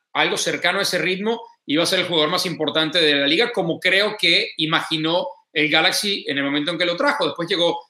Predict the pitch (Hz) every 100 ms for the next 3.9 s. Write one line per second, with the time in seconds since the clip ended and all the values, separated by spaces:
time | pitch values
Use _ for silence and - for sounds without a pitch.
0 | _ 147 - 151 170 165 143 160 165 147
1 | 135 - 165 170 175 151 143 151 151 143
2 | 131 147 214 214 202 196 196 202 143 127
3 | - 196 208 190 180 - 190 123